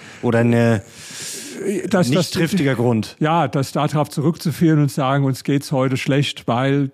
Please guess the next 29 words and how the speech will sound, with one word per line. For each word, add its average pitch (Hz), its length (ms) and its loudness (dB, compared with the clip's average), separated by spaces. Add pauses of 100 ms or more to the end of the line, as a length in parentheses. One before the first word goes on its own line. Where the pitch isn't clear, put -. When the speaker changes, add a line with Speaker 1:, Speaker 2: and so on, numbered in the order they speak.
Speaker 2:
damals 131 600 0
irgendwo, 127 760 0
äh, 123 340 -2
war 131 160 0
der 123 120 0
Kolonialismus. 127 800 0 (360)
Das, - 300 0
äh, 135 220 0
ist - 300 -2
als 131 300 -2
Erklärung 135 560 2
nicht 143 400 0
so 165 80 -2
gut. 170 240 2 (180)
Aber 127 140 -2
das 156 160 0
ist - 60 -4
im 170 80 -2
Prinzip 180 340 -2
der, 147 200 0 (320)
auch 160 200 2
ein 156 80 0
Beispiel 151 380 0
für 143 180 0
Nullsummenglauben. 165 1040 2
Den 135 120 0
gibt's 175 220 -4
halt 147 200 -2
in 139 220 0